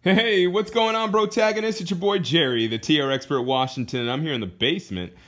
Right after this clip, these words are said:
of General Fitness Company Studio recording episode number ninety-two of the T R Expert Talks. Now, today I wanna talk about you achieving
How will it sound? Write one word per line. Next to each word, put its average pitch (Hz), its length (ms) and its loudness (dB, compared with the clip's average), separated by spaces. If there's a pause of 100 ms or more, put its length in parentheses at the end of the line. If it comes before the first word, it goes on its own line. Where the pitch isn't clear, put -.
(200)
of 98 80 -8
General 139 260 -2
Fitness 143 240 -4
Company 143 300 -4
Studio 143 380 -2
recording 151 460 -4
episode 185 400 -4
number 165 220 -2
ninety-two 147 960 -4 (580)
of 90 80 -12
the 82 80 -12
T 104 220 -6
R 98 160 -4
Expert 98 360 -10
Talks. 87 340 -8
Now, 113 100 -6
today 175 280 -2
I 196 60 0
wanna 170 220 -4
talk 151 280 -4
about 127 460 -4
you 127 320 -4
achieving 113 480 -6